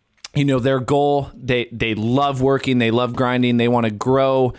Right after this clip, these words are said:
you know, their business to be as big as possible. They wanna make as much money as possible. They love the frickin' grind, right? And on the flip side of the coin,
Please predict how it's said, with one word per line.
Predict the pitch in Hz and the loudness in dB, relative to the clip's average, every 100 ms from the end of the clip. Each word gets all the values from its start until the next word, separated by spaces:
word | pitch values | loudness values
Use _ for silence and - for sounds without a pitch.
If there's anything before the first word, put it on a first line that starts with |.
| - - - | -16 -20 -4
you | 120 | 0
know, | 120 110 | 0 0
their | 107 139 135 | 0 0 0
business | 135 127 131 123 120 - - - | 0 0 0 0 -2 -6 -8 -4
to | 127 117 110 | 0 0 2
be | 131 | 0
as | 113 98 | 0 -2
big | 156 156 | -2 -2
as | 151 | -2
possible. | - 135 127 - 131 123 | -2 0 -2 0 0 2
They | 120 | 2
wanna | 120 117 | 2 0
make | 113 131 127 131 | 0 0 0 -2
as | 113 | -2
much | 113 - | -4 -2
money | 131 147 156 151 135 | -2 0 0 0 -2
as | - | -2
possible. | 131 120 - 127 120 | -2 -2 0 -2 2
They | 127 | 2
love | 120 139 151 143 131 | 2 0 0 -2 -4
the | |
frickin' | - 139 131 127 110 | -4 -4 -2 -2 0
grind, | 110 104 92 - - _ - | 0 -2 -4 -12 -20 _ -6
right? | 120 117 120 - - - - - _ | -2 0 -2 -4 -18 -20 -20 -20 _
And | 127 127 127 123 123 | -4 -2 0 -2 0
on | 127 | -2
the | 120 | -2
flip | - 214 214 | -2 -4 -2
side | 147 131 | -2 -2
of | 113 | -4
the | |
coin, | - 120 117 117 | -4 -2 0 0